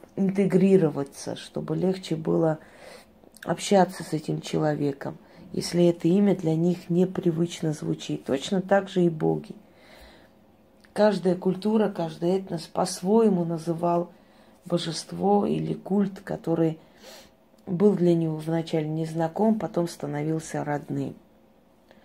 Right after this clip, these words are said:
Культ месяца, культ, э, луны, который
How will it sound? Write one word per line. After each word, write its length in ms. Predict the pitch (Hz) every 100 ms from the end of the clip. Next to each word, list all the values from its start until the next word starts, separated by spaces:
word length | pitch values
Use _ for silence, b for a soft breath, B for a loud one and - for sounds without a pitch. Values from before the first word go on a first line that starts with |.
| b b b b b b b b b b b b b _ _ -
Культ 500 | 233 240 220 - -
месяца, 760 | 175 208 226 220 180 - 165
культ, 380 | 156 180 175 -
э, 260 | 156 156 143 - - - _ _ _ _ _ _ _ _ b b b b b b b _
луны, 640 | 160 165 165 165 190 196 190 B B B
который 640 | - 170 - 165 165 165